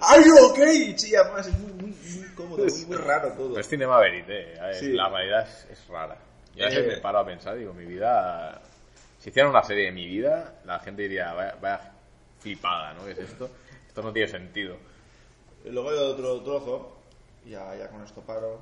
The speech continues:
Speaker 1: bueno, ya vamos. Bueno, luego tengo que comentar la otra peli todavía, bueno,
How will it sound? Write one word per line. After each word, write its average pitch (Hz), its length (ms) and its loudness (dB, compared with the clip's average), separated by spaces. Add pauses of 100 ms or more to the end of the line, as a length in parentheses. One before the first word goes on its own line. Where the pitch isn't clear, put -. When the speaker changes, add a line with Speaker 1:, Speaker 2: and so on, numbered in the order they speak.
(120)
Speaker 1:
bueno, 98 160 -20
ya 92 80 -20
vamos. 95 240 -20 (880)
Bueno, - 220 -20
luego 113 340 -10
tengo 113 100 -18
que 131 140 -18
comentar 113 320 -20
la 120 60 -14
otra 104 160 -16
peli 104 180 -20
todavía, 104 340 -18
bueno, 107 180 -18